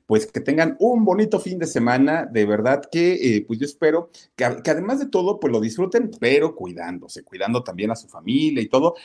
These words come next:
para que no se anden exponiendo de más, porque de repentito, pues uno se siente el muy valiente y tampoco se trata de eso, ¿verdad? Se trata de que lo pasemos bien, de que lo disfrutemos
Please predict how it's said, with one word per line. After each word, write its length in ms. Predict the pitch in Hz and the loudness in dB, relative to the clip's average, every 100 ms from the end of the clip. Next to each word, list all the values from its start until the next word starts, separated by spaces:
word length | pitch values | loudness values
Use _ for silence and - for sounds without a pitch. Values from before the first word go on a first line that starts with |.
| - | -8
para 180 | 95 92 | -4 -4
que 80 | - | -2
no 140 | 117 | -2
se 100 | 120 | 0
anden 220 | 117 123 104 | -2 -2 -4
exponiendo 520 | - 85 90 104 113 | -6 -4 0 2 4
de 120 | 139 | 4
más, 300 | 180 185 - | 2 0 -4
porque 460 | 156 180 165 165 180 | -2 0 0 -4 -6
de 100 | 135 | -6
repentito, 600 | 101 98 95 120 120 - | -8 -10 -16 -18 -12 -10
pues 220 | 104 - _ - | -10 -12 _ -14
uno 220 | - 135 156 | -2 0 0
se 120 | 107 | -2
siente 280 | 139 151 113 | -4 -2 2
el 60 | |
muy 200 | 123 160 | 4 4
valiente 460 | 131 101 135 - - | 2 2 0 0 -4
y 140 | 107 | -4
tampoco 340 | 98 92 - 123 | -8 -8 -8 -8
se 120 | 117 | -6
trata 280 | 101 - 90 | -4 -2 -2
de 60 | |
eso, 160 | 82 92 | -2 0
¿verdad? 180 | 117 165 | 2 2
Se 120 | 113 | -2
trata 240 | 123 120 | -4 -2
de 120 | 131 - | -2 -4
que 80 | |
lo 120 | 95 - | -10 -10
pasemos 400 | 90 127 127 123 | -6 -2 -2 0
bien, 200 | 139 151 | -2 -2
de 80 | |
que 100 | - | -8
lo 120 | 98 90 | -10 -10
disfrutemos 640 | 90 107 120 139 165 180 | -14 -10 0 2 2 -4